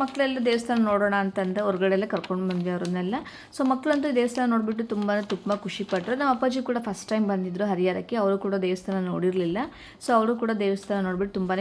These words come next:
ಖುಷಿ ಪಟ್ರು. ಹಾಗೇನೆ ಅಲ್ಲೇನೆ ಸ್ವಲ್ಪ ಒಂದು half an hour ಕೂತ್ಕೊಂಡು ಟೈಮ್ ಸ್ಪೆಂಡ್ ಮಾಡಿ ಮಕ್ಕಳಿಗೆ ಎಲ್ಲದನ್ನು ಕೂಡ ವಿವರಿ-, ವಿವರಿಸ್ತಾ ಇದ್ರು. ದೇವಸ್ಥಾನ ಯಾರು ಕಟ್ಟಿದ್ರು, ಯಾವಾಗ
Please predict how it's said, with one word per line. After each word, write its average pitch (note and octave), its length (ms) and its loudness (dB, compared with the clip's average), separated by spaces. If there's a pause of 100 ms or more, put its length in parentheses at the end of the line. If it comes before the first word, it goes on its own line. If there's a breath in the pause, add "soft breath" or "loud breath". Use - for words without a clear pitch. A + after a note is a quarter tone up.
(120)
ಖುಷಿ F#3+ 260 -8
ಪಟ್ರು. F#3+ 300 0
ಹಾಗೇನೆ A3 440 2
ಅಲ್ಲೇನೆ G#3+ 340 0
ಸ್ವಲ್ಪ G3 260 -2
ಒಂದು F#3+ 160 2
half F#3 180 -2
an G3 120 2
hour F#3+ 160 -2 (480 loud breath)
ಕೂತ್ಕೊಂಡು G#3 340 0 (100)
ಟೈಮ್ G3 160 2 (120)
ಸ್ಪೆಂಡ್ F#3+ 300 0
ಮಾಡಿ F#3+ 180 2 (100)
ಮಕ್ಕಳಿಗೆ G#3 320 0
ಎಲ್ಲದನ್ನು G3 340 2
ಕೂಡ F#3+ 100 0 (100)
ವಿವರಿ-, F#3 300 2 (120)
ವಿವರಿಸ್ತಾ F#3+ 440 0 (100)
ಇದ್ರು. G#3+ 140 0 (120)
ದೇವಸ್ಥಾನ G#3 420 0
ಯಾರು F#3+ 240 0
ಕಟ್ಟಿದ್ರು, F3+ 360 2 (100)
ಯಾವಾಗ F#3+ 220 0